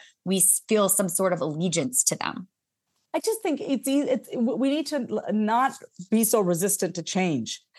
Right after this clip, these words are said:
Speaker 2: right?
Speaker 1: Yeah.
Speaker 2: That's what this really boils down to. Every single time you're like, "Oh," and you find yourself holding on, that's really more of an opportunity for you to let go just a little bit,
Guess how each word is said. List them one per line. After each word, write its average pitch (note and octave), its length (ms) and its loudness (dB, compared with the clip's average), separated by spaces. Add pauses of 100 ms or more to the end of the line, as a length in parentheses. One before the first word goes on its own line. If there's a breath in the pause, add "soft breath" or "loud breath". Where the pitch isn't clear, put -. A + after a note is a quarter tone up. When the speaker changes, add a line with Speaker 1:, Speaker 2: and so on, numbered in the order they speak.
(160 loud breath)
Speaker 2:
right? B3 100 2
Speaker 1:
Yeah. - 60 4
Speaker 2:
That's B3+ 180 2
what D4 120 2
this C4+ 160 0
really C4+ 220 4
boils G#3+ 320 2
down G#3 180 0
to. G3 200 -2
Every C4+ 300 0
single D4 340 -2
time B3 320 -2
you're G#3+ 140 0
like, A3+ 160 -2 (180)
"Oh," F#3 500 4
and C4+ 120 0
you C#4+ 160 -4
find C#4 180 -2
yourself C4+ 320 0
holding A3 320 2
on, A3 560 0 (320)
that's A3 160 -2
really B3+ 520 4
more A3+ 200 4
of G#3 80 2
an G#3 80 2
opportunity G3 600 0
for F#3 160 -4
you F#3 140 2
to F3+ 80 2
let F3 220 0
go E3+ 240 2
just F3 240 -6
a E3+ 60 -2
little E3 400 2
bit, B2 240 -4